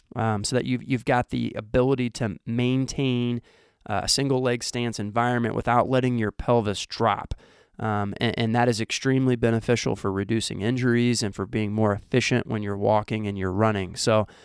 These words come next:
um, those are some things that you can, you can certainly do. Um, and, and I will, you know, for some of you out there that are listening to this saying, "Hey, you know what? This is exactly me. I don't have the, the resources right now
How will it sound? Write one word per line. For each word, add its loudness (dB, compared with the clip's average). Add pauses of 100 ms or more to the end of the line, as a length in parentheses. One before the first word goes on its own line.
(340)
um, -2
those 6
are 2
some -2
things 0
that 2
you 4
can, -6 (100)
you 2
can -6
certainly 0 (240)
do. 6 (460)
Um, -2 (120)
and, -4
and -2
I 2
will, 8
you 2
know, 4
for -4
some 0
of -2
you 2
out 4
there 2
that 0
are -2
listening -2
to 0
this -2
saying, -2
"Hey, -2
you -2
know -2
what? 2
This -6
is -4
exactly 0
me. 4
I 0
don't 0
have 0
the, -2
the -2
resources 0
right -2
now 0